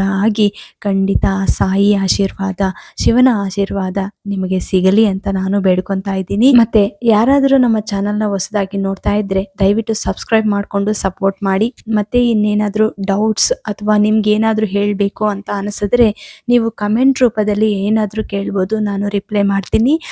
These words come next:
ಅಥವಾ ಈ ಸಮಸ್ಯೆಗಳು ಹೆಚ್ಚಾಗಿ ನಮ್ಮ ಜೀವನದಲ್ಲಿ ತುಂಬಾ ಕಷ್ಟಗಳನ್ನ ಅನುಭವಿಸುತ್ತಿದ್ದೀವಿ ಅನ್ನೋರು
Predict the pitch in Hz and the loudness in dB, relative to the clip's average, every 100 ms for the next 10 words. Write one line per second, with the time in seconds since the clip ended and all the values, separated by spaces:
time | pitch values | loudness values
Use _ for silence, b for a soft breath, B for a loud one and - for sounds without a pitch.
0 | B B 214 - 285 233 214 247 - 220 | B B -2 2 4 4 4 4 4 0
1 | 226 247 277 254 240 220 214 - 208 202 | -2 -2 -2 0 -2 0 -4 -6 -8 -4
2 | 214 208 202 202 180 202 208 226 226 214 | -4 -2 -4 -4 -4 -2 0 0 0 0
3 | 196 208 214 196 196 214 220 208 - 202 | 2 0 0 -2 -2 -2 -2 -4 -2 -2
4 | 202 214 214 180 185 190 202 202 - 208 | 0 0 0 -2 -2 0 2 2 0 -6
5 | - 180 208 208 214 - 196 202 208 226 | -6 -2 0 2 0 -2 -4 -2 0 2
6 | 214 | 2